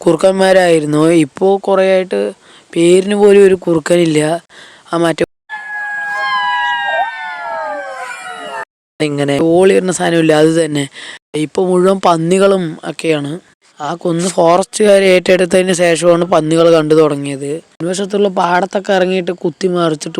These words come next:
ഉഴുതിട്ടൊക്കെ വീടിൻ്റെ പടി വരെ വരും കള്ളപ്പന്നികൾ. ഇനി വീട്ടിൻ്റെ പുറകു സൈഡിലാണെങ്കിൽ പറമ്പ്, പാടം, കുന്ന്, പാറമട അങ്ങനെയൊക്കെയാണ്. വീട്ടിൻ്റെ വലതുവശം ടൗണിനോട് പോകാനുള്ള റോഡുണ്ട്, പിന്നെ കുന്ന്, പാറമട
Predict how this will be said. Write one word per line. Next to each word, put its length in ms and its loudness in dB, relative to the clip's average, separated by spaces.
ഉഴുതിട്ടൊക്കെ 540 -4
വീടിൻ്റെ 340 0
പടി 320 4
വരെ 220 4
വരും 200 -2
കള്ളപ്പന്നികൾ. 760 -4
ഇനി 120 -6
വീട്ടിൻ്റെ 400 -4
പുറകു 380 -2
സൈഡിലാണെങ്കിൽ 760 -2
പറമ്പ്, 460 -2
പാടം, 300 0
കുന്ന്, 500 -2
പാറമട 380 -4
അങ്ങനെയൊക്കെയാണ്. 600 -6
വീട്ടിൻ്റെ 520 -4
വലതുവശം 540 -6
ടൗണിനോട് 760 -2
പോകാനുള്ള 460 0
റോഡുണ്ട്, 580 0
പിന്നെ 260 -10
കുന്ന്, 340 -8
പാറമട 400 -8